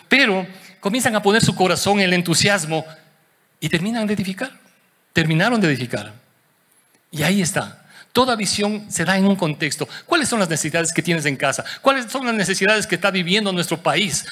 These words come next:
nuestra ciudad? Y Dios quiere utilizar cada vida también.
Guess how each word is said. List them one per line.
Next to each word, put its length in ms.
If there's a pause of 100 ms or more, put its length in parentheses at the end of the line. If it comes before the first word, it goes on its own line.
nuestra 240
ciudad? 640 (800)
Y 80
Dios 200
quiere 160
utilizar 400
cada 280
vida 260
también. 560